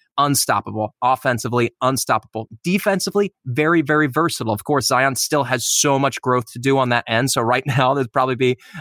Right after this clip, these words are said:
a disaster. But when you think about what they could do offensively, anyway, it would take growth, but the Pelicans are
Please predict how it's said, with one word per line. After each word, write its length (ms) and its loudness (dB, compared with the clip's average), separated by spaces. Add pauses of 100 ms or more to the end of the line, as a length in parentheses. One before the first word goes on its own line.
a 60 2
disaster. 640 0
But 120 0
when 100 2
you 80 0
think 160 0
about 180 0
what 100 0
they 80 0
could 140 -2
do 160 2
offensively, 580 0
anyway, 360 2 (680)
it 60 0
would 100 2
take 200 -2
growth, 340 0 (300)
but 100 -2
the 60 -6
Pelicans 360 0
are 80 2